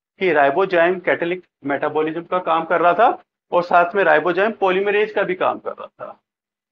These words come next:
ठीक है ना, यानी replication का भी काम कर रहा था। और उसके बाद जो series चली, वो extinct हो गई metabolic ribosomes वाली,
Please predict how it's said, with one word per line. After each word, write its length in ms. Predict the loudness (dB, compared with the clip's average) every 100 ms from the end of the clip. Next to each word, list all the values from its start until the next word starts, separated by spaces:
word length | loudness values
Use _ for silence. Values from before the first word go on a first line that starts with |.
| _ _
ठीक 160 | -10 -4
है 60 | -2
ना, 200 | -2 -2
यानी 220 | -4 -2
replication 600 | 0 0 -2 -4 -2 -2
का 120 | 0 0
भी 120 | 0
काम 240 | 0 0
कर 160 | 0 -2
रहा 120 | -2
था। 280 | 0 -2 -2 _ _ _
और 120 | -2
उसके 220 | 0 0
बाद 240 | 2 2 0
जो 60 |
series 520 | -4 -4 -4 -4 -8 -4
चली, 440 | 0 0 -2 -6 -8
वो 260 | 0 0
extinct 460 | 0 -4 -4 -4 -2
हो 140 | -2
गई 120 | -2
metabolic 500 | -2 -2 -2 -2 -2
ribosomes 640 | 0 0 0 -2 -4 -4 -4
वाली, 360 | -2 -2 -6